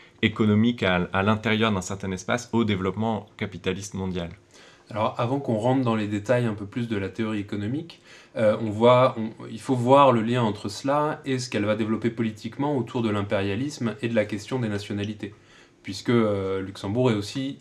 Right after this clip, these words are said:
Speaker 2: l-, peut-être la grande figure de, de l'internationalisme, euh, prolétarien intransigeant. Est-ce que, Alice, tu pourrais, euh, dire deux mots de, de cela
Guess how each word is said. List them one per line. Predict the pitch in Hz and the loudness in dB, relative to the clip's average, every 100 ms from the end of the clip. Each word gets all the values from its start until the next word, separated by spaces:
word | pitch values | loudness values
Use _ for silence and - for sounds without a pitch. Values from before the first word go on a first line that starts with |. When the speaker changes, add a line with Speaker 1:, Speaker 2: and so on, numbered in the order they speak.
| - | -6
Speaker 2:
l-, | 110 107 | -4 -4
peut-être | - 123 117 | -2 -2 0
la | 110 110 | 2 4
grande | 120 117 113 | 4 4 2
figure | - 113 123 127 110 | 0 -2 2 2 0
de, | 98 90 | -2 -6
de | 98 | -6
l'internationalisme, | 98 98 101 101 92 104 98 104 104 101 | -6 -4 -2 -4 -4 -4 -4 -4 -6 -6
euh, | 92 90 95 101 | -6 -8 -10 -12
prolétarien | - 98 95 95 98 107 101 | -10 -8 -4 -4 -2 -2 -2
intransigeant. | 98 - 98 98 101 147 - - - - - | -4 -6 -8 -6 -4 -4 -6 -18 -20 -20 -10
Est-ce | 117 - | -10 0
que, | 143 | 4
Alice, | 117 127 147 - | 4 2 -4 -10
tu | - | -16
pourrais, | 107 104 107 113 | -8 2 4 4
euh, | 107 101 107 | 2 0 -4
dire | 107 110 104 101 | -6 -2 -2 0
deux | 104 | 0
mots | 117 120 | 0 0
de, | 104 95 95 104 110 113 | -2 -4 -6 -8 -10 -8
de | 113 104 | -6 -6
cela | 101 131 143 | -2 -2 -2